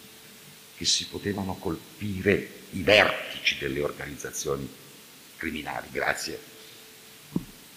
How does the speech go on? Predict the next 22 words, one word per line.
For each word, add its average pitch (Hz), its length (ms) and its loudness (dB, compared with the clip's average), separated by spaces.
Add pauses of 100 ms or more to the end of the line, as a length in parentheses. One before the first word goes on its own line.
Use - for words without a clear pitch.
(1500)
a - 120 6
quello 101 220 10
che 98 140 8
oggi 95 400 6
noi 95 260 6
chiamiamo 92 340 6
il 98 100 8
metodo 98 920 8
Falcone. 90 640 8
Poi 73 280 -10 (760)
su - 120 -12 (100)
questo, 78 340 -12
ecco, - 640 -18 (1120)
credo 82 340 4
che 85 100 0
meglio 78 320 2
di 71 120 0
me 76 160 2
potrà - 260 -4
dire 69 260 -4
il 65 100 -8
procuratore - 720 -8